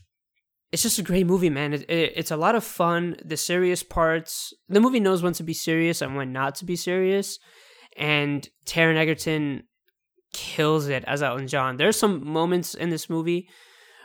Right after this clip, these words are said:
where he, I, I completely forget I'm watching Taron Eg-, Egerton, and it feels like I'm watching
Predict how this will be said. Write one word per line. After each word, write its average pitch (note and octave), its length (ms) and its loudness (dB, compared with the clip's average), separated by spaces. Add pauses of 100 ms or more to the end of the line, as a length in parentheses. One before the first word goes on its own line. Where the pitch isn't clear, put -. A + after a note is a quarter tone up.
where C#3+ 800 2 (640)
he, - 360 -14
I, - 160 -6 (400)
I D#3+ 160 0 (140)
completely F3 500 0
forget D#3+ 300 2
I'm D3 120 0
watching C#3+ 300 2
Taron C#3+ 260 0
Eg-, C#3+ 260 0
Egerton, E3 420 0
and D#3 120 -2
it D3 60 -8
feels D#3+ 320 -2
like D3+ 100 0
I'm D3 180 -2
watching C3+ 460 0